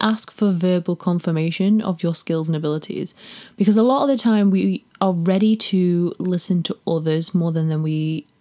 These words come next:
are ready to listen to ourselves. So you could be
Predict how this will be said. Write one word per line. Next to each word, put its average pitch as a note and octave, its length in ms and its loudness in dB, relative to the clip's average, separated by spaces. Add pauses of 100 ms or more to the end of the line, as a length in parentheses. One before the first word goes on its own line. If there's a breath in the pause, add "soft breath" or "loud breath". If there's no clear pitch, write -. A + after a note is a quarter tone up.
are E3+ 100 0
ready D#3 280 -2
to D#3 180 -4
listen D#3 240 -4
to D3+ 140 -8
ourselves. - 560 -8 (600 loud breath)
So - 160 2
you G3+ 280 2
could A3 200 0
be G3+ 320 2